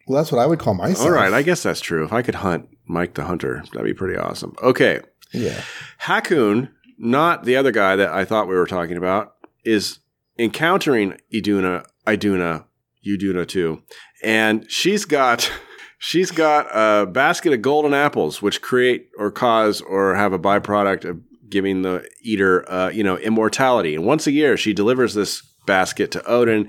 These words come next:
Speaker 2: and he decides who he gives the apples to, presumably all those gods that we like to read about. Um, so he's like, "Okay, on your way then." And she's going through this deep, murky, scary forest, and there's this wolf god named Fenris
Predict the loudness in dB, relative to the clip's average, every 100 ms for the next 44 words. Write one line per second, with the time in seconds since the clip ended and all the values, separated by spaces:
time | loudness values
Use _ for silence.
0 | -6 -4 -2 2 2 2 2 2 4 2
1 | -4 -20 -4 0 0 2 0 0 0 2
2 | 2 -2 -6 -2 0 -2 -6 -8 -2 0
3 | 2 2 2 2 4 2 0 2 2 4
4 | 2 -2 -2 -2 -2 -2 -2 -2 -2 -6
5 | -12 -20 -20 _ 0 2 4 2 0 -4
6 | -12 _ _ -6 0 0 2 2 2 2
7 | 2 4 4 4 4 4 2 0 -4 -18
8 | -16 -8 -2 0 2 0 2 2 2 0
9 | -2 0 0 -2 0 0 0 -6 -2 2
10 | 2 2 0 2 4 2 0 -4 -12 _
11 | _ _ -4 -2 2 2 2 2 0 0
12 | -4 -10 -8 0 0 0 0 2 2 0
13 | -2 -2 0 0 2 0 -2 -6 -10